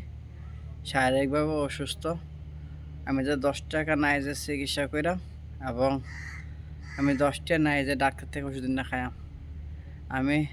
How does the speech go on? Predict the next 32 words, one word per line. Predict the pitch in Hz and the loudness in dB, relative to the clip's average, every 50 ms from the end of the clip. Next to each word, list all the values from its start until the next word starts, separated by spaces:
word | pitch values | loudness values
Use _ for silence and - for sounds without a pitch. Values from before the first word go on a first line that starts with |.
| - - 127 | -4 -2 -2
বেতনের | 127 123 - 143 143 151 156 147 147 | -2 0 0 0 2 4 2 2 2
কথা | 151 147 156 147 139 143 | 0 0 0 0 2 2
বললে | 147 147 156 160 175 175 160 - - - - - - - - - - - - - - - - - - - 143 | 2 2 2 0 0 0 -2 -4 -8 -10 -12 -12 -12 -12 -12 -12 -12 -10 -10 -10 -10 -10 -10 -10 -6 0 0
আজ | 143 143 - - - 156 156 | 0 0 0 -4 0 2 2
না | 151 151 147 | 2 4 6
কাল, | 147 143 147 143 - - | 6 6 6 6 4 2
কাল | 147 143 139 139 143 | 0 2 2 2 0
না | 147 143 - | 0 -2 -2
পরশু | - 147 135 - 143 127 | -4 -4 -4 -2 -4 -2
দিব, | 135 135 127 127 123 117 - - - - - - | -2 -2 -2 -2 -4 -6 -8 -10 -12 -12 -10 -8
কিন্তু | 139 131 127 - 143 143 139 - - - - - - - - - - - - - - - - | -6 -6 -4 -2 -2 -2 -2 -4 -8 -12 -12 -12 -12 -12 -12 -12 -12 -14 -14 -14 -12 -4 0
এনার | 131 139 147 147 156 | 2 2 4 4 2
যে | 151 131 135 | 2 4 6
বড় | 139 143 147 151 160 | 6 6 6 6 6
মেয়ে | 165 165 160 156 | 6 6 4 4
আছে, | - - 180 185 180 170 - - - - - - - - - - - - - - - - - 147 | 2 2 0 0 0 0 -4 -8 -10 -12 -12 -12 -12 -12 -12 -12 -10 -10 -10 -10 -12 -10 -4 -2
ওনার | 143 143 147 151 143 | 2 4 4 4 4
কাছে | 151 151 - 160 151 151 | 4 2 2 0 2 4
বললে | 156 160 170 170 160 151 147 | 2 4 4 4 4 2 2
উনি | 143 147 160 175 170 - - - - - 135 131 | 2 4 2 2 2 -2 -6 -10 -6 -4 0 2
বসের | 139 135 - 156 135 143 143 | 2 2 2 2 0 0 0
কাছে | 147 143 - 160 156 | 0 0 0 -2 -2
কোনো | - 160 151 151 | 0 0 0 0
কিছু | 151 - 160 147 143 | 0 0 -2 0 2
বলে | 147 147 147 151 175 | 2 2 2 2 2
না, | 180 170 - - - - - - - - - - - - - - - - - - 135 | 0 -2 -4 -8 -12 -12 -12 -12 -12 -12 -12 -12 -12 -12 -12 -12 -12 -12 -8 -4 2
বরঞ্চ | 135 139 147 151 151 151 147 - 165 147 143 | 4 6 6 6 6 4 4 4 6 6 6
আরও | 147 143 151 147 147 | 6 6 4 4 4
উল্টা | 147 147 147 147 165 170 156 - - - - - - - 120 | 2 0 2 4 4 2 2 -2 -8 -12 -12 -12 -10 0 4
দম | 131 135 143 147 151 - | 4 6 6 6 4 2
খায়, | - 170 170 160 - - - - - - - - - - - - - - - - - | 0 -2 -2 -2 -4 -6 -10 -12 -12 -12 -12 -12 -12 -10 -10 -10 -10 -10 -10 -6 -2
উল্টা | 139 139 139 147 160 | 0 0 2 2 2